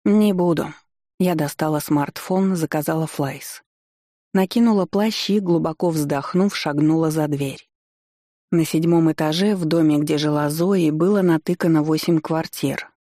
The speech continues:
Эти коробочки были построены ещё давным-давно, до моего рождения, и, по сути, являлись тем самым активом жилья,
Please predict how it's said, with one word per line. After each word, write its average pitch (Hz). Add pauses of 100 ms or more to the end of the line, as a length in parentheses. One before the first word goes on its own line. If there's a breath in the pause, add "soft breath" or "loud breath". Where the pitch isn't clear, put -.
(220)
Эти -
коробочки 180
были 175
построены 180
ещё 160
давным-давно, 160
до 135
моего 151
рождения, 143 (380)
и, 151
по 147
сути, 190
являлись 165
тем 156
самым 175
активом 156
жилья, 160